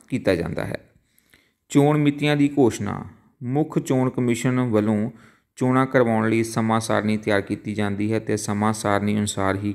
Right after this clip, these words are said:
ਕੇਂਦਰ ਵਿੱਚ ਰਾਸ਼ਟਰਪਤੀ ਅਤੇ ਰਾਜਾਂ ਵਿੱਚ ਗਵਰਨਰ ਨੋਟੀਫਿਕੇਸ਼ਨ ਜਾਰੀ ਕਰ ਦਿੰਦੇ ਹਨ। ਨਾਮਜ਼ਦਗੀ ਪੱਤਰ ਭਰਨਾ।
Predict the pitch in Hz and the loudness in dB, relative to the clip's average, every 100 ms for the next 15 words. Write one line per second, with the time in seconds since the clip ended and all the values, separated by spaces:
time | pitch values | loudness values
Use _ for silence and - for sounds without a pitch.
0 | - 101 98 107 104 101 95 92 90 - | -4 -4 -2 0 0 -2 -2 -2 -4 -8
1 | - 101 - 107 101 101 95 90 95 95 | -8 -8 -4 -4 -2 -2 -2 -4 -2 -2
2 | 95 208 - _ _ - 107 107 113 113 | -2 -8 -8 _ _ -6 0 4 4 2
3 | 117 107 98 98 98 95 92 104 90 90 | -2 -2 -4 -6 -8 -10 -10 -8 -6 -2
4 | 123 190 - _ _ _ 127 104 92 82 | -2 -4 -8 _ _ _ 0 2 0 -4
5 | 90 - - _ _ _ _ _ _ _ | -6 -10 -16 _ _ _ _ _ _ _
6 | _ _ _ - _ - - _ _ 123 | _ _ _ -20 _ -20 -20 _ _ 2
7 | 120 127 131 127 120 123 131 135 135 147 | 6 6 4 0 -2 0 0 0 -2 -4
8 | 120 113 110 107 113 95 71 | -4 -2 -2 2 0 0 -6